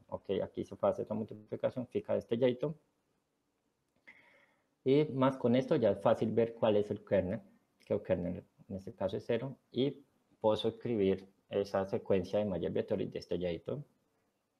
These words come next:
Entonces, lo primero que se puede ver es que,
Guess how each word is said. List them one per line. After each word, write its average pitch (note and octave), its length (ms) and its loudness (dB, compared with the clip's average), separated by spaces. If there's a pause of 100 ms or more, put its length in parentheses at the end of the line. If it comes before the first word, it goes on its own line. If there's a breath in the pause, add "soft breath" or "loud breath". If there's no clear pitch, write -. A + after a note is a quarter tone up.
(1600 soft breath)
Entonces, G2+ 680 2
lo A2 120 -6
primero G2+ 340 0
que A#2+ 180 2
se G#2+ 140 -2
puede G2 280 2
ver A#2 300 4
es F#2+ 200 -2
que, - 360 0